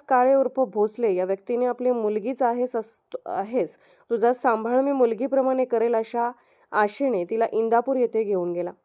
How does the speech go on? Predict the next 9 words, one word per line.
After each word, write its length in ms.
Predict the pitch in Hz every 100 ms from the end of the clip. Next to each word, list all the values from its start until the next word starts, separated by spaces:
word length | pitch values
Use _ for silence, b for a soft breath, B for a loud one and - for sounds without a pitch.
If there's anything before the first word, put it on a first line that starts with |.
| _
तीन 180 | 208 208
चार 180 | 208 220
महिन्यानंतर 540 | 220 208 226 233 226
तिच्याकडे 400 | 233 233 214 220
वाईट 280 | 240 226 226 247
नजरेने 420 | 233 214 226 247
तो 140 | 254
पाहू 300 | 254 196 185
लागला. 280 | 185 156 160